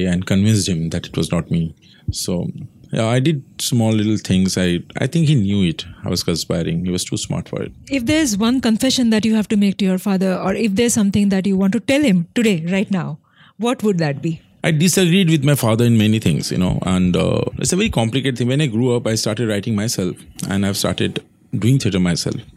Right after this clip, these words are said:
Speaker 1: And, uh, maybe I was young and, uh, I was stupid. So I used to argue my, with my father, it's like my guru,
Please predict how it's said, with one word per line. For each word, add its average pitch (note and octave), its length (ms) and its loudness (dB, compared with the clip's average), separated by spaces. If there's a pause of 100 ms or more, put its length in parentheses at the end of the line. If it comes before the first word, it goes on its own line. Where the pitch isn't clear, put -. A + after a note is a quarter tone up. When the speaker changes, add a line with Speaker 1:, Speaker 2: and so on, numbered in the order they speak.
(140)
Speaker 1:
And, A2+ 560 2
uh, G2+ 540 0 (600)
maybe E3+ 300 2
I - 20 2
was D3+ 240 2
young A2+ 220 2 (680)
and, A2+ 360 2
uh, G#2+ 480 0
I - 100 -4
was G2+ 140 -2
stupid. A#2 480 0 (420)
So - 140 -2
I D3+ 60 2
used D3 100 -2
to D#3+ 80 2
argue C#3 200 2
my, D#3+ 200 2 (360)
with C3 80 -2
my C#3 140 2
father, A#2+ 300 -2
it's G2 120 -2
like A2+ 140 -2
my B2 80 0
guru, A2+ 320 2